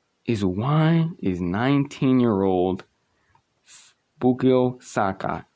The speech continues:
taking the fifth kick, the fifth penalty kick? Like, I feel bad for him. I don't even blame Saka. I, obviously, it's his fault that he missed it, but you're the manager, Southgate.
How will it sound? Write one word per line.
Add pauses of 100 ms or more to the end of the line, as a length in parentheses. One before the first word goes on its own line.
taking
the
fifth (320)
kick,
the
fifth
penalty
kick? (840)
Like,
I
feel
bad
for
him.
I
don't
even
blame
Saka.
I, (400)
obviously,
it's
his
fault
that
he
missed
it, (280)
but
you're
the
manager,
Southgate.